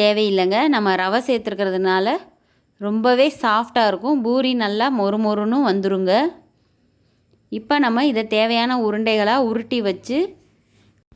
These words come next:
தேய்க்க ஆரம்பிச்சிடலாங்க. நல்லா சூப்பராகவே தேய்க்க வரும். நீங்க வேணும்னா ஒரு ஸ்பூன் எண்ணெய் விட்டு தேய்ச்சிக்கலாம். நல்லா ஒட்டாம சூப்பரா வரும் பாருங்க இந்த மாதிரி. இதே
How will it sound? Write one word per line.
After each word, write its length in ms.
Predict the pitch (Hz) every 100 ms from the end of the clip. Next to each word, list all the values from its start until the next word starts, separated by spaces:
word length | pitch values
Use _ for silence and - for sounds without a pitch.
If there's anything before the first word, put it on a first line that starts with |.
| _ _ _ _ _ _ _ -
தேய்க்க 240 | 240 247 214 196
ஆரம்பிச்சிடலாங்க. 760 | 196 196 196 185 185 180 185 208 339 370 _ _ _ _ _ _ _ _ 202
நல்லா 240 | 202 220 277 294
சூப்பராகவே 580 | 247 240 254 240 226 262 285
தேய்க்க 340 | 226 226 220 202 190
வரும். 280 | 202 277 392 - _ _ _ _ _ _ _ 214
நீங்க 180 | 233 226
வேணும்னா 400 | 233 262 254 247 339 220
ஒரு 120 | 214 214
ஸ்பூன் 260 | - 302 247
எண்ணெய் 240 | 208 247 240
விட்டு 220 | 233 262 415 - - - _
தேய்ச்சிக்கலாம். 720 | 208 202 - 170 175 190 277 381 - _ _ _ _ _ _ _ _ _
நல்லா 240 | 202 220 262 311 202
ஒட்டாம 460 | 202 226 226 285 285
சூப்பரா 360 | 233 233 226 233 214
வரும் 240 | 202 196
பாருங்க 280 | 185 180 175 180
இந்த 120 | 175 180
மாதிரி. 320 | 180 180 196 294 370 - _ _ _ _ _ _ _ _ 196
இதே 160 | 226